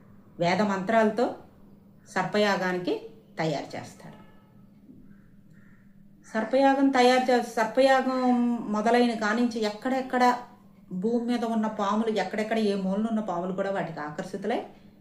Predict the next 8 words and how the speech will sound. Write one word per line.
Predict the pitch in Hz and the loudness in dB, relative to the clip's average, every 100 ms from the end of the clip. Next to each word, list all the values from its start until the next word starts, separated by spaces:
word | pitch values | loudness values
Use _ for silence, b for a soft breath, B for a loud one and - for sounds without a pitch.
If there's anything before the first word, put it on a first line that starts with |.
| - - | -20 -6
యాగంలో | 165 165 180 208 | -4 -4 -4 -4
పడిపోయి | 185 165 214 214 | -6 -4 -4 -4
చనిపోతున్నాయి. | 156 151 - 147 - - - - - - - - - - - - - - - - - - 254 | -8 -10 -12 -16 -16 -18 -20 -20 -20 -20 -20 -20 -20 -20 -20 -20 -20 -20 -20 -20 -20 -8 -2
ఇలా | 349 | 2
సర్ప-, | 311 240 302 339 349 | 4 4 6 4 4
సర్పజాతి | - 247 285 302 302 | 2 2 4 4 6
అంతా | 311 302 392 | 4 4 4
నశించిపోతుంది. | 277 - 370 349 208 165 143 - | 2 2 -2 0 -2 -2 -6 -10